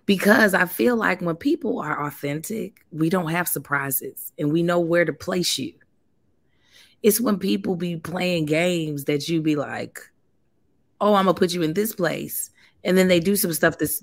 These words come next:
that messes things up. So if I know you a racist a-hole, I know, let me not put you over policies and procedures. Um, don't, let me not do that.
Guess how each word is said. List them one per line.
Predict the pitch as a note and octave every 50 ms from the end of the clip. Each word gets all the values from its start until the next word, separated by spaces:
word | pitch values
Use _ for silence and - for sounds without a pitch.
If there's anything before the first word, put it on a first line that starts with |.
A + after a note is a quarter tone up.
| - -
that | D#3 D3
messes | D3+ D#3 D#3 - E3 D3+ D3
things | D#3 D3 D3 C#3+ C#3 D3+
up. | E3+ - - - -
So | - F3 E3+ D#3+
if | D#3+ E3
I | D#3+ E3
know | E3 E3 F3 A3 C4 A3+
you | F#3+ F#3 F3+ E3+ E3
a | C#3+
racist | C3+ C#3 D3 E3 D#3 - - D#3 C#3+ C#3 - -
a-hole, | F3 E3 G3+ G#3+ E3 D3+ C3+ C3 C3 D3+ E3 - _ _ _ _ _ _ - - - - - - _ _ -
I | A3 - A3
know, | A3+ G#3+ G#3 G#3+ G#3
let | G3 G3+ G#3+ A3
me | A#3 A#3+ A#3+ G#3+ G3
not | A#3 -
put | - B3 A#3 -
you | C#4 B3+ F#3+
over | G3 F#3+ G3 G3
policies | - - - F#3 G3 G#3 G#3 G#3+ - G#3+ G3+ F3+ F#3+
and | F#3+ F3+
procedures. | - G3 F3+ - - C#4 F4 F#4+ G#3 D#3 - - D#3+ - - - - _ _ _ _ _ _ -
Um, | F3+ G3+ F#3
don't, | - G#3+ A3+ B3+ A#3 G#3+ G3
let | G#3+ B3
me | C#4 B3+ B3
not | A3+ - - - F3
do | - G#3+ C4 G#4+
that. | F#4+ A#3+ F3 - - -